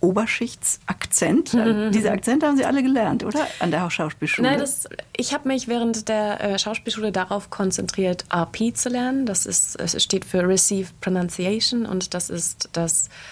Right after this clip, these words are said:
Speaker 2: ich sag mal, Hochdeutsch der, der britischen Mittelschicht. R P ist der Akzent, den man spricht, wenn man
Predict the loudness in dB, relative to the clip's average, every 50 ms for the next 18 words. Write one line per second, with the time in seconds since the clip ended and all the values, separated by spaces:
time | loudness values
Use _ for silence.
0 | -18 -20 -20 -20 -14 -8 -4 -4 -2 0 2 2 2 2 2 0 -2 -2 0 2
1 | 2 2 2 2 0 0 0 0 0 2 2 2 2 0 0 -2 -4 -4 -4 -2
2 | -2 0 -2 0 0 0 0 0 0 0 0 0 0 -2 -6 -10 -18 -18 -20 -20
3 | -14 -4 2 2 2 2 2 2 2 2 2 2 0 0 -4 -8 -8 -10 -10 -6
4 | -2 0 0 0 0 0 0 2 2 2 2 0 0 -2 -2 -2 -2 -4 -6 -8
5 | -10 -10 -18 -20 -16 -6 -2 2 2 2 2 0 -2 -2 0 2 2 2 2 2
6 | 2 2 2 2 2 0 -2 -2 -2 -2 -2 -2 -2 0 2 2 2 2 2 2
7 | 0 -2